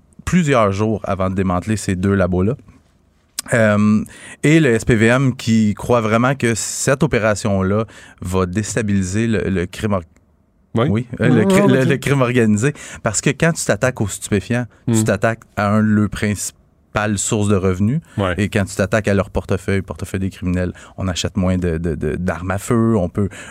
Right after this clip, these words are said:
Speaker 1: moins financer nos, nos crimes futurs.
Speaker 2: C'est pas bon pour l'économie locale, ça.
Speaker 1: Non,
Speaker 2: Hein ?
Speaker 1: non, non,
Speaker 2: T'arrêtes de
Speaker 1: vraiment.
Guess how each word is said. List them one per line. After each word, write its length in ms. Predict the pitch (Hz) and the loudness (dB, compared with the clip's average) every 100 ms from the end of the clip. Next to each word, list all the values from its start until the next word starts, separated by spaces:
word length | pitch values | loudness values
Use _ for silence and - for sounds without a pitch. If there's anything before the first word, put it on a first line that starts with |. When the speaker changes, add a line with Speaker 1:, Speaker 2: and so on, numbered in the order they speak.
| - | 0
Speaker 1:
moins 400 | 101 101 101 92 | 2 4 2 0
financer 480 | - 101 92 - 98 | 0 0 0 -2 0
nos, 320 | 95 95 101 | 0 0 0
nos 140 | 95 | 0
crimes 300 | - 107 95 | -2 -2 -2
futurs. 200 | 85 - | -4 -6
Speaker 2:
C'est 80 | 95 | 0
pas 100 | 190 | 2
bon 220 | 110 120 | 2 0
pour 120 | 139 | 0
l'économie 500 | 101 87 92 85 92 | 0 0 -2 0 0
locale, 400 | 92 85 98 92 | 0 -2 -4 -6
ça. 120 | - - - - | -8 -12 -16 -4
Speaker 1:
Non, 320 | 101 104 98 98 | 2 2 2 0
Speaker 2:
Hein ? 100 | 107 | 0
Speaker 1:
non, 100 | 101 | 2
non, 40 | |
Speaker 2:
T'arrêtes 200 | 98 98 | 2 2
de 40 | 113 | 2
Speaker 1:
vraiment. 120 | 110 | 2